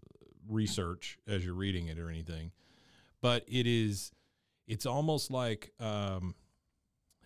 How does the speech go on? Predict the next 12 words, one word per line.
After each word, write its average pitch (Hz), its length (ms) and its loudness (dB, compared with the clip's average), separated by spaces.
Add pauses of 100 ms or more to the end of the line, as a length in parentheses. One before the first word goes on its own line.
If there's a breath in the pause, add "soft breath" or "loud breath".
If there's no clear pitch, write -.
(120)
to 127 80 0
be 165 140 4
honest 165 280 2
with 120 100 4
you, 127 140 -2
it's 170 160 -2
almost 170 320 2
like 113 220 -2
talking 98 320 -2
to 90 140 -2
a 85 40 -4
mentor, 85 480 -6